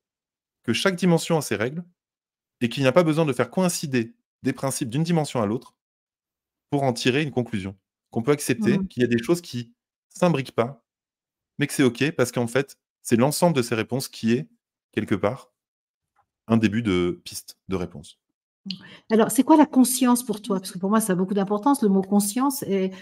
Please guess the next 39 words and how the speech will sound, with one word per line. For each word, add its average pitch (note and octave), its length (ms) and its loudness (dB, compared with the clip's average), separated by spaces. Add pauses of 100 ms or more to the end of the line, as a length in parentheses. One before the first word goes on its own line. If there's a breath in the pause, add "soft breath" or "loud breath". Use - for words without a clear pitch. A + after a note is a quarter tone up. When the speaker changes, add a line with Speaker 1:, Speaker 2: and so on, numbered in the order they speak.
(200 loud breath)
Speaker 2:
euh, F#3 120 -6
qu-, - 220 2
qu'est-ce C4+ 180 4
que C#4 80 6
tu B3+ 180 2
fais A#3 180 0
de A#3 60 -8
ce, G3 420 2
de F#3 120 2
ce, F#3+ 400 4
de F3+ 100 2
ce G3 160 4
mot ? A#3 440 8
Est-ce - 120 2
que G3+ 80 2
ça F3 180 0
existe G3+ 460 4
pour G#3 240 -4
toi ? A#3 380 0 (300 loud breath)
Quelle, F#3+ 200 2 (100)
quelle G3+ 180 4
Speaker 1:
C'est G3+ 40 -10
Speaker 2:
place A3 160 6
Speaker 1:
moi. F#3+ 100 6
Speaker 2:
tu A3 120 0
lui G3 120 0
donnes G#3 200 6
dans G3 140 2
ta G#3+ 160 4
vie ? A#3+ 360 2
Hmm ? A3+ 180 4 (520)
Speaker 1:
C'est - 200 0
moi. F#2+ 320 -2 (1000)
La F#2+ 80 -4
conscience, G#2+ 320 -4
c'est A2 80 -4
moi. D#2+ 200 -8 (680)
C'est-à-dire A2 440 -2
que G2 360 0